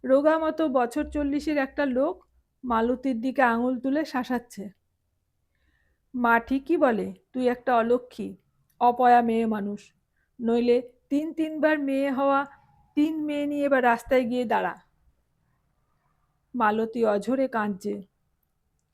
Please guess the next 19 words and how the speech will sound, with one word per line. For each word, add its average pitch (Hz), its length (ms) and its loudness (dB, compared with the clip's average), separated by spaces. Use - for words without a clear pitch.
ছয় 240 460 4
আর 208 140 0
চার 214 280 0
বছরের 226 480 -6
মেয়ে 220 260 -2
দুটো 262 400 -4
ভয়ার্ত 233 580 0
চোখে 254 360 -4
একবার 208 440 -2
বাবাকে, 214 540 -4
একবার 220 340 0
মাকে 214 320 -4
দেখছে। 196 500 -10
বিশাখা 226 460 -2
জ্বলন্ত 240 520 -2
চোখে 233 320 -2
দেখছিল 226 540 -2
লোকটার 226 420 -2
কাণ্ড। 202 420 -6